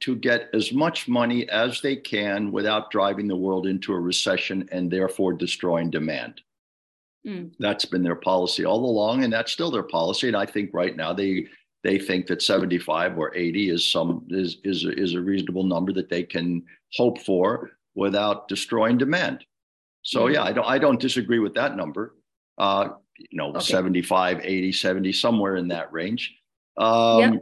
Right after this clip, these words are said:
Speaker 1: but that's a different number than this break-even number. But I agree with
Speaker 2: Right.
Speaker 1: that number. Yeah, um,
Speaker 2: Okay. So you won't conflate, you, you wouldn't advise anybody to conflate the, the two, that this is a budget break-even number, and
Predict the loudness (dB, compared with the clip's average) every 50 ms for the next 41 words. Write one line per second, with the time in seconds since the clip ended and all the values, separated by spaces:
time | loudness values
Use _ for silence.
0 | -4 _ _ _ _ _ _ _ _ _ _ _ _ _ _ _ _ _ _ -18
1 | -18 -10 -4 -2 0 2 2 2 4 2 2 2 2 0 2 0 -2 0 2 2
2 | 2 2 0 -2 -2 -2 -2 -2 -4 -6 -4 -2 -2 -2 0 0 0 2 2 0
3 | -2 -2 -4 -6 -6 -8 -10 -12 -14 _ _ _ 0 2 4 4 4 4 6 6
4 | 8 8 8 8 6 2 0 -2 -2 -4 -8 -10 -10 -6 -6 -6 -6 -2 0 2
5 | 4 4 4 4 4 2 -2 -6 _ _ _ _ _ _ _ _ _ _ _ _
6 | _ _ _ _ _ -6 2 6 6 6 6 6 6 4 4 6 6 8 8 8
7 | 6 6 8 8 8 8 8 6 6 6 6 6 4 6 6 6 6 8 8 8
8 | 8 6 4 2 4 4 4 4 4 4 4 4 4 4 4 2 2 0 2 2
9 | 2 2 2 4 4 4 4 4 2 -2 -4 -4 -2 -4 -4 -2 0 0 0 2
10 | 0 0 0 2 2 2 4 4 2 0 0 -2 0 -2 -2 0 -2 -6 -4 0
11 | 0 0 2 0 -2 -4 -4 -6 -6 -6 -4 -2 -2 -2 -2 -2 0 0 0 -2
12 | -2 -4 -4 -8